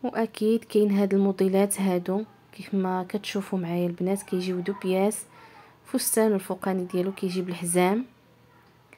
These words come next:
فيهم الاسود، فيهم الغوز مغلوق، فيهم حتى الزيتي. في، كاين هاد الموديل في الابيض، نسخته هنايا مع الاورانج، كيجي راقي في اللبسه البنات كيف ما كتشوفوا.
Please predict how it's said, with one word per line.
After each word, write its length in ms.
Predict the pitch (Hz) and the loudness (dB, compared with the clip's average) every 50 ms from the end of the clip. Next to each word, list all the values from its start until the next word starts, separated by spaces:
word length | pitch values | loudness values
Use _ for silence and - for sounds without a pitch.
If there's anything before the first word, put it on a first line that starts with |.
| - - - - - - - _ - | -20 -20 -20 -20 -20 -20 -20 _ 0
فيهم 240 | - 262 254 240 233 | 2 4 6 6 4
الاسود، 540 | - - - 196 - - 196 196 190 196 196 | 4 2 -2 -2 -2 0 0 2 2 0 0
فيهم 300 | - - 180 185 185 185 | -2 -2 -2 0 0 -2
الغوز 320 | 180 180 190 185 180 185 | -2 -2 -2 -2 -2 0
مغلوق، 500 | 180 180 175 175 175 180 190 196 196 - | 0 0 0 0 0 2 2 0 0 -4
فيهم 340 | - - 190 180 180 180 175 | -6 -6 -4 -2 -2 -2 -4
حتى 400 | - - - - - 180 175 175 - | -6 -10 -8 -4 -2 -2 -2 -2 -4
الزيتي. 680 | - 175 170 175 180 185 180 180 180 - 202 233 254 - - - - - - - - _ _ _ | -6 -8 -6 -4 -4 -2 -2 -2 -2 -2 0 0 -2 -2 -8 -18 -20 -20 -20 -20 -20 _ _ _
في، 360 | - - 226 220 208 - - | -6 -2 0 2 2 2 -2
كاين 320 | 196 - 233 226 226 214 | -2 0 2 2 4 4
هاد 200 | 208 208 208 196 | 4 2 2 2
الموديل 400 | 202 202 196 196 196 - 196 202 | 2 2 2 2 2 2 2 0
في 160 | 196 - - | 0 -4 -10
الابيض، 480 | - - - 175 180 180 180 185 208 233 - - - _ _ _ _ _ _ _ - - _ _ _ _ _ _ - - - _ _ _ _ _ _ _ - - | -6 -4 -4 -2 2 2 4 4 4 2 0 -6 -16 _ _ _ _ _ _ _ -20 -20 _ _ _ _ _ _ -20 -20 -20 _ _ _ _ _ _ _ -16 -12
نسخته 340 | 190 - - 190 185 185 | -8 -6 -6 -4 -4 -2
هنايا 200 | 180 180 175 180 | -2 0 0 0
مع 140 | 175 170 165 | 0 0 -2
الاورانج، 600 | 170 175 170 - 175 170 170 170 175 190 220 226 - - - - | -2 -2 0 0 0 2 2 0 0 0 -2 -2 -6 -10 -14 -10
كيجي 460 | - 175 175 170 170 175 175 175 - - 180 | -8 -6 -6 -4 -6 -4 -6 -6 -4 -4 -4
راقي 520 | 170 170 175 170 170 170 170 170 - 185 | -4 -2 -2 -2 -2 -4 -4 -6 -8 -10
في 100 | 175 - | -8 -8
اللبسه 340 | 185 175 180 - - - 175 | -8 -8 -8 -8 -6 -6 -6
البنات 380 | 175 170 170 175 175 180 185 | -6 -4 -4 -4 -4 -4 -6
كيف 220 | - - 180 175 - | -8 -12 -12 -12 -10
ما 100 | 180 175 - | -10 -10 -10
كتشوفوا. 560 | 175 175 - - 180 170 170 - - 247 269 | -10 -12 -10 -8 -6 -6 -6 -4 -4 -4 -4